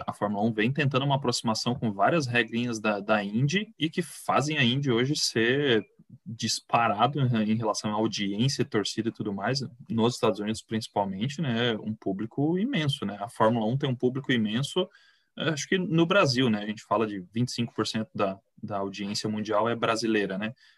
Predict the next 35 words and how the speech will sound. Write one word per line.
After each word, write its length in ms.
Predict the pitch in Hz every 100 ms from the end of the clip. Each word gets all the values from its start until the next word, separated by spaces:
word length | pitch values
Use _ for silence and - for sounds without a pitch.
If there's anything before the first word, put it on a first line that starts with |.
| _
A 80 | -
Fórmula 400 | - 113 113 107
Indy 340 | 104 117 139
praticamente 680 | 143 151 - 147 127 139 156
é 280 | 156 160 165
noventa 460 | 156 143 127 151
por 100 | 143
cento 180 | 139 131
deve 120 | 135
ser 380 | - - 151 139 - -
<laughs> 240 | _ - 147
americano, 560 | 147 151 151 143 107
que 120 | -
é 20 | 104
uma 80 |
população 400 | 113 113 110 113
bastante 380 | 107 104 104 120
considerável 560 | 123 120 143 120 120 135
também. 280 | 175 131 110
Então, 380 | 110 107 113 - - _
acho 160 | 127 -
que 80 | 196
traz, 680 | - 123 156 165 - - -
é, 320 | 135 135 135
mais 280 | 123 120 147
show 280 | - 127 135
pro, 260 | 151 147
pro 100 | 147
espetáculo, 680 | 160 - 214 - 101 - 104
né, 180 | 104 104 -
cara? 200 | 95 98
E 40 |
nada 360 | 101 101 110 117
mais 240 | 131 135
justo 560 | 113 117 139 - 151